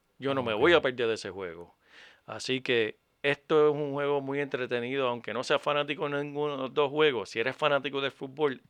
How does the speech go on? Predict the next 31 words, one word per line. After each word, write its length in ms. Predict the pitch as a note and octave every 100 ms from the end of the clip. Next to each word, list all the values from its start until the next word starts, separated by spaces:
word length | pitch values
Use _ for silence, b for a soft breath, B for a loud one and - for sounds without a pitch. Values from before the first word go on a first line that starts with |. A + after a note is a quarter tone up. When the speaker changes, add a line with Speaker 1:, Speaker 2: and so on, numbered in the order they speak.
| -
Speaker 1:
tienes 320 | B2 C#3 A#2
que 100 | B2
ver 160 | G#2+ G#2+
este 220 | - A2+
Speaker 2:
Tienes 200 | A#2+ G#2
Speaker 1:
juego, 80 | G2
Speaker 2:
que 100 | A#2+
verlo, 320 | A2 C3 C3
mira. 200 | A2+ C3
Speaker 1:
porque 120 | A#2+
esto 200 | - C3+
siempre 360 | - C#3+ C#3 C3
es 40 |
una 160 | B2+ B2+
pelea 560 | A#2 A2+ B2 C3 B2+
hasta, 520 | - A#2 - - A#2 G#2+
hasta 200 | G#2+ B2 C3 A#2
el 80 | A#2
Speaker 2:
Sí. 120 | G#2
Speaker 1:
final, 380 | F#2 F2 A2 G#2
Speaker 2:
Y 80 | -
Speaker 1:
hasta 180 | -
el 60 | C3+
Speaker 2:
mira, 360 | B2+ C#3 C#3+ A2+
Speaker 1:
final. 180 | G2+ G#2
Speaker 2:
vamos 320 | A2 G#2+ A2
a 40 | A#2
hablar 180 | B2+
de 200 | B2+ C3+
Michael 460 | A#2 G#2 G2 B2+ B2
Gallup. 380 | G#2 G#2 C3+ A#2+